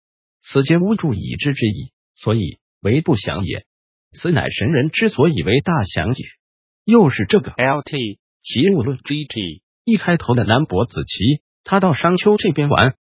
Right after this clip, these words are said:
Speaker 1: 看到这棵大树很不同凡响，旁边可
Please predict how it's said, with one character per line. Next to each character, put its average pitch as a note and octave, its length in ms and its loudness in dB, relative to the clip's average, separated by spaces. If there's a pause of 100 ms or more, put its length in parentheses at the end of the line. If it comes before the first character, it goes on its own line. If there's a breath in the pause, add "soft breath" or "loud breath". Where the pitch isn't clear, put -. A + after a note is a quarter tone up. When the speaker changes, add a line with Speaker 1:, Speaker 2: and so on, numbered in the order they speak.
(180)
Speaker 1:
看 A3 200 0
到 F3+ 100 4
这 E3+ 220 2
棵 E3 140 -4
大 E3+ 220 0
树 A#2 200 -2
很 A#2 260 -6
不 F#3 140 -4
同 A#2+ 240 -4
凡 G2 220 -2
响， - 200 -6 (280)
旁 C3+ 240 -2
边 D3 160 0
可 - 260 -12